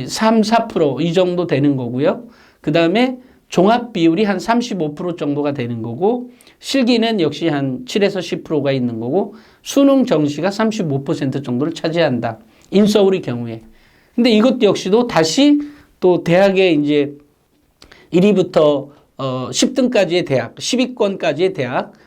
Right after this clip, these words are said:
또 십 위에서 이십 위권까지의 대학, 이게 또 차이가 있습니다.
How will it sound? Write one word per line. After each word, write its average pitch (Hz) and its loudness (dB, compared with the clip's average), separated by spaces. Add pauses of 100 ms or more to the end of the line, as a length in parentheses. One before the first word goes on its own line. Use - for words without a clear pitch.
(140)
또 139 -4
십 226 -4
위에서 214 2
이십 208 -2
위권까지의 196 -2
대학, 131 -6 (380)
이게 226 0
또 208 2
차이가 226 0
있습니다. 147 -4